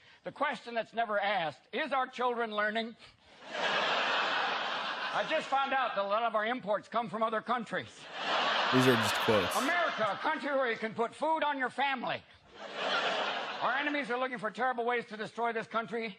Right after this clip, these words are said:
Speaker 1: and so are we." <laughs> And you have to have a little sympathy, though. W comes from a family where the smart brother is named Jeb. So you have to kind of <laughs> take a moment, just have a little moment of silence.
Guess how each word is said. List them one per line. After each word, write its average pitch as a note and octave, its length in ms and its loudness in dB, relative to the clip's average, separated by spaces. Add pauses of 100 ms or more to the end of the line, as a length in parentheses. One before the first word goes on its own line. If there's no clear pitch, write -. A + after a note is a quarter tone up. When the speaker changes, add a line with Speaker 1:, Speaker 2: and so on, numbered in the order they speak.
Speaker 1:
and C3 140 -6
so B3 180 0
are B3 180 2
we." F3 320 0
<laughs> - 60 -10 (2250)
And C4+ 80 -4
you F#4 60 2
have E4 140 -2
to A#3 100 0
have F#3+ 140 2
a E3+ 40 -4
little E3+ 200 -4
sympathy, D#3 440 -8
though. C3+ 140 -4
W A#3+ 380 -4
comes G3 240 -4
from E3 100 -10
a D#3 80 -6
family F#3+ 500 -2 (240)
where D3 120 -4
the E3 100 -4
smart G#3+ 400 -2
brother D#3+ 240 0
is C#3 160 -6
named C#3 320 -4
Jeb. A2+ 300 0 (340)
So C3+ 80 0
you E3 80 0
have F3+ 140 0
to D3+ 80 -10
kind F#3 180 0
of C#3 80 -2
<laughs> - 1900 0
take B3 120 2
a B3 60 -2
moment, C4 300 0
just A3 140 -4
have G#3 120 0
a G3+ 40 -2
little B3 140 2
moment A#3 260 0
of - 40 -6
silence. C4 280 0